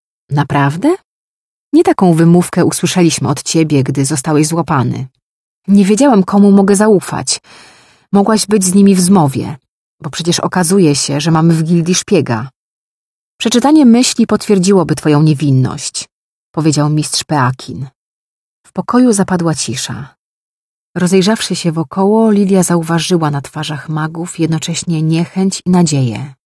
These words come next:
Przez chwilę tego chcieli, obawiają się jednak konsekwencji, jeśli się okaże, że jest niewinny.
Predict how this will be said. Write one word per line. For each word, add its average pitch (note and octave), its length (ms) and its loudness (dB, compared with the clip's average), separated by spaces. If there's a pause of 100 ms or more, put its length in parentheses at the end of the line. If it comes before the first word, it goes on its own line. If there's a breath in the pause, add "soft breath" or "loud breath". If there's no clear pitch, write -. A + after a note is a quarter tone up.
(500)
Przez - 200 -6
chwilę B3+ 340 -2
tego G3+ 220 -2
chcieli, D3+ 560 -8 (480 soft breath)
obawiają E3 580 2
się D3 200 -6
jednak D#3 320 -6
konsekwencji, D#3 1040 -8
jeśli - 240 -12
się - 160 -6
okaże, D#3+ 360 -6
że D3+ 120 -6
jest - 180 -6
niewinny. D3 640 -4